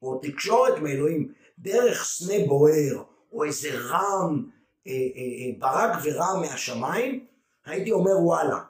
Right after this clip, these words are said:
זו דרכו של אלוהים לענות לי." אבל הבורא בוחר לדבר איתנו, לסמן לנו, לתקשר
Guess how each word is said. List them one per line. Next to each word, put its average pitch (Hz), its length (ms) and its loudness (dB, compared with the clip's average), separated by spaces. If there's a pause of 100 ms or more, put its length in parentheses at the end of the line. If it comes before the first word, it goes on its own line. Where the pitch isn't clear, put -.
(140)
זו 202 300 -4
דרכו 180 340 -2
של 151 240 -4
אלוהים 139 340 -2
לענות 131 460 -8
לי." - 140 -20 (2500)
אבל 120 180 -4
הבורא 113 320 4 (1040)
בוחר 170 640 4 (160)
לדבר 113 800 -2
איתנו, 127 640 -4 (680)
לסמן 131 800 0
לנו, 147 540 -2 (360)
לתקשר 156 1000 -2